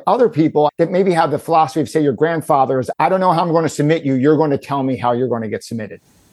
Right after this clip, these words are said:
I think your grandfather said, "I never submitted anyone. They submitted themselves." I heard that quote attributed to him.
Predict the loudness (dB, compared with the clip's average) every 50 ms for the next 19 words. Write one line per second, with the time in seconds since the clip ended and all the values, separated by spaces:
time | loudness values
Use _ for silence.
0 | -8 -8 -4 -4 -4 -2 -2 0 0 0 2 2 2 2 2 2 0 0 2 2
1 | 2 2 -2 -4 -2 0 2 2 2 2 0 -2 0 0 2 2 4 4 2 2
2 | 2 2 2 2 2 2 2 0 2 2 0 0 0 -2 -2 0 0 -2 -2 -4
3 | -6 -2 0 2 2 2 0 -4 -12 -14 _ _ _ _ _ -6 -2 -2 0 0
4 | 0 2 2 0 0 2 0 0 0 0 -2 -4 -6 -4 -4 -2 -4 -4 -4 -4
5 | -2 -2 -2 -2 -2 -6